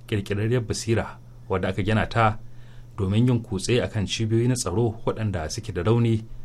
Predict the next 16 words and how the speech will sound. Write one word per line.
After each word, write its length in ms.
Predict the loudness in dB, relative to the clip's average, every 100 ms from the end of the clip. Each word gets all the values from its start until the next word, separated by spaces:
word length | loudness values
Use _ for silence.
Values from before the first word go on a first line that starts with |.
| -12 -10 -2
wajen 340 | 2 4 2 2
gudanar 440 | 2 2 2 2
da 340 | 0 0 -4 -12 -12 -2
ayyukansu. 600 | 0 2 0 -2 -4 -8 -10 -16 -16 -14 -14 -14 -6
Idan 260 | 0 2 4
da 100 | 4
a 80 | 2
ce 300 | 4 2 2 -8 -8
za 140 | -2 0
a 60 | 2
kai 360 | 2 2 0
irin 240 | 0 0 2
wannan 240 | 2 2 0
hari 180 | -2
a 80 | 0
yau, 180 | 0 0